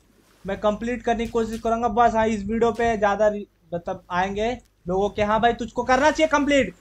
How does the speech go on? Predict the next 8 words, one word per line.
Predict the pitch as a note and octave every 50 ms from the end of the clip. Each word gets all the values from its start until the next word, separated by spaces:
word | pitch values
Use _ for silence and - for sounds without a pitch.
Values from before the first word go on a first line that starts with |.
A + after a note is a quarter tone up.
| _ _ -
ये | C4 D4+
टकला | D#4 - C#4 C4 D4+ D#4+ D4+
हरामी | C4+ B3+ C4 C#4 D4+ E4 D#4+
नहीं | C#4+ D4 E4 D#4+
चढ़ | - D#4+ D#4+
रहा | E4 D#4
ऊपर।" | D4 C4+ - C#4 B3 F#3+ D3+ - - _ _ _ _ _ _ _ _ _ _ _ _ _ _ _ -
तो | F3 E3+ D#3+ D3 C#3 C3 B2+ C3